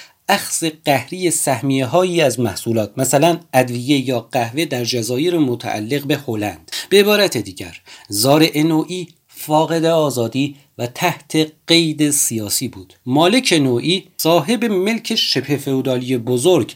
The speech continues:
هاسیندا، فینکا، استانسیا یا صاحب کشتزاری برده‌ای بود. اقتصاد ممیز ملک شبه فئودالی ابتدایی و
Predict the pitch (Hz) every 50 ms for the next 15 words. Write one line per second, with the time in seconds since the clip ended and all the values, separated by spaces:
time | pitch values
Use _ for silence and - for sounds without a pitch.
0 | _ _ - 117 113 - - 127 123 127 123 123 120 156 147 131 - - - -
1 | - 127 117 113 107 - - 151 135 117 - - _ _ _ - 139 123 - -
2 | - - _ _ - - 131 131 127 120 123 - - - 120 117 131 135 113 85
3 | - _ _ - 110 113 117 - - 135 135 147 185 180 190 180 - - - -
4 | 156 156 156 147 - - - - 170 151 135 131 175 202 208 190 180 160 139 127
5 | 117 110 104 107 101 113 113 - - - - - - 120 - - 123 113 - -
6 | 147 156 151 139 135 131 127 120 120 120 120 123 123 123 127 170 175 156 139 147
7 | 143 123 110 - _ _ - 113 120 160 190 196 170 - - - 143 131 113 98
8 | - _ _ _ _ _ _ - - - - 123 113 - 117 120 113 - 127 107
9 | 107 107 110 107 107 139 170 180 165 139 117 - - _ _ - - 120 110 113
10 | 104 107 143 160 156 143 123 -